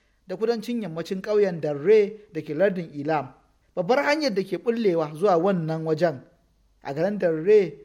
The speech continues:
zuwa garin Ilam kuma yana da mararraba da kusa da garin Badre. Nisan wannan hanyar zai kai kilomita hudu, wanda a kusa da shi akwai wani bututun tace ruwa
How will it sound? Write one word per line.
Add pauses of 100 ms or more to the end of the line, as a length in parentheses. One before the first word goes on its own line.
(140)
zuwa
garin
Ilam (680)
kuma
yana
da
mararraba (260)
da
kusa
da
garin (200)
Badre. (460)
Nisan
wannan
hanyar (480)
zai
kai
kilomita
hudu, (260)
wanda
a
kusa
da
shi (300)
akwai
wani (760)
bututun
tace
ruwa